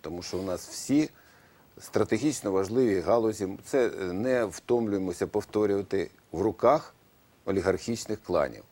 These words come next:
І, е, теж обленерго в усіх регіонах нашої країни ми платимо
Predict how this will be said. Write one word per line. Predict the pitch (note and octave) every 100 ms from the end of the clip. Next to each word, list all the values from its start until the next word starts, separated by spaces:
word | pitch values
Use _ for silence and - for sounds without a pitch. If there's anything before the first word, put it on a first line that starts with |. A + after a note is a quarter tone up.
| _ _ _ _ -
І, | F#2
е, | F#2 D#2+ D#2+
теж | A2 F#2+ - - _ - - -
обленерго | B2+ B2 A#2+ A#2+ D#3 D#3+ C#3 C3+ - -
в | A2
усіх | E3 D#3 - D#3 -
регіонах | C#3+ C3 C3 A#2+ A#2 G#2
нашої | A2 G#2+ G#2+
країни | G#2 A2+ A#2 G#2
ми | G2+
платимо | F#2+ G#2 G#2 G2 G2 F2+